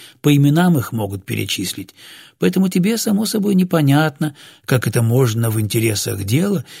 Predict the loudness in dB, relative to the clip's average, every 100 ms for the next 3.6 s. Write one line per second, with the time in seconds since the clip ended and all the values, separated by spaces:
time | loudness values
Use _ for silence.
0 | -12 -6 -4 0 -2 -2 -6 -6 -4 -2
1 | -2 -2 -8 _ _ -6 -2 -2 -2 0
2 | -2 -2 -4 -2 -2 -4 -4 -4 -4 -4
3 | -2 0 -2 -6 -10 -14